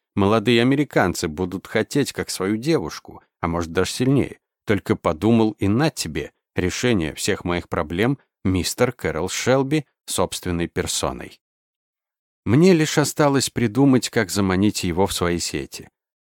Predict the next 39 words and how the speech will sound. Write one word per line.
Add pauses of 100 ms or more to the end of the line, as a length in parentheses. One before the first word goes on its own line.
(120)
Мы
зашли
в
бар,
где
сейчас
было
занято
всего
несколько
столиков. (280)
Ещё
парочка
аборигенов
сидела
у
барной
стойки. (320)
К
ней
мы
и
подошли. (300)
Бармен,
сразу
же
поняв,
кто
стоит
перед
ним, (240)
спросил
нас
на
ломаном
английском,
что
нам
налить.